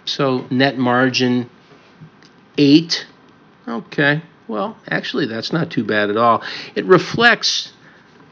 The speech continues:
the value of what these guys are doing. The pre-tax margins here,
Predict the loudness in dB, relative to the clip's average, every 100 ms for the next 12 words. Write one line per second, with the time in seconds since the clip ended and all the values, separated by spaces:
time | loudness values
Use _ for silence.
0 | _ 0 2 4 4 6 6 6 6 4
1 | 4 -2 0 0 0 -2 -4 -2 -2 -2
2 | -6 -8 -18 _ -20 -20 _ _ -8 -6
3 | -2 -2 0 0 0 2 2 4 2 2
4 | 0 -2 -2 -4 -4